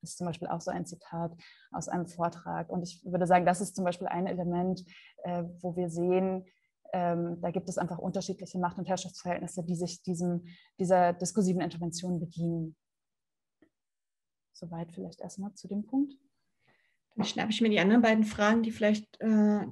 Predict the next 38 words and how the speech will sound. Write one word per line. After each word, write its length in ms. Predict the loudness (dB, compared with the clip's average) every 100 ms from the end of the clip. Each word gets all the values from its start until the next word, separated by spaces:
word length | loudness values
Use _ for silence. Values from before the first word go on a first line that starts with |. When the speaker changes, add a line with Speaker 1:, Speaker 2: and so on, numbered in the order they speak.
| -4
Speaker 2:
die 60 |
ich 160 | -4 -2
versuche 340 | 0 2 2
gemeinsam 400 | 6 8 8 8
zu 100 | 6
beantworten, 520 | 6 6 6 6 6
weil 100 | 6
sie 80 | 8
ja 80 | 8
beide 420 | 8 8 8 8
nach 220 | 6 2
der 120 | 0 -4
Frage, 580 | 0 4 4 6 2
äh, 80 | 2
die 160 | 0 -2
Frage 260 | 0 2
stellen, 680 | 2 4 6 8 8 6 4 -4 -18 -20 -16
ist 140 | -2
das 80 | 2
eigentlich 200 | 4 4
eine 40 | 4
Strategie, 560 | 4 2 2 2 2
was 160 | 2 0
da 120 | -2
abläuft? 580 | -2 -2 -2 -2 -4 -4
Also 180 | -4 -4
sowohl 440 | -2 0 2 2
die 140 | 0
Auftritte 600 | 0 0 -2 -2 -2 0 2
in 240 | 6 8
der 320 | 8 6 4
Bibliothek 600 | 2 -2 2 2 2 -2
des 160 | -6 0
Konservatismus 720 | 4 6 6 4 4 4 4
und 180 | 4 4
an 140 | 4
anderen 360 | 4 6 6 4
Orten, 560 | 4 4 4 2 2